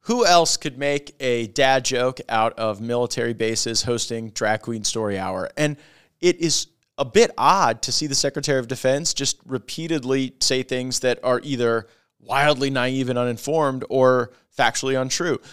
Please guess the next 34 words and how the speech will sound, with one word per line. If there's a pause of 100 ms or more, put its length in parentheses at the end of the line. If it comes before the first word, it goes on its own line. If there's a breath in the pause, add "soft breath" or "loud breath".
(120)
Go
ahead
and
put
up
the
headlines, (840)
whether
it's
the
American
Military
News (280 soft breath)
giving
us
a, (120)
a
report
on (240 soft breath)
what
was
going
on
at
Langley,
Newsweek
talking
about
what
was
going
on
at
Nellis,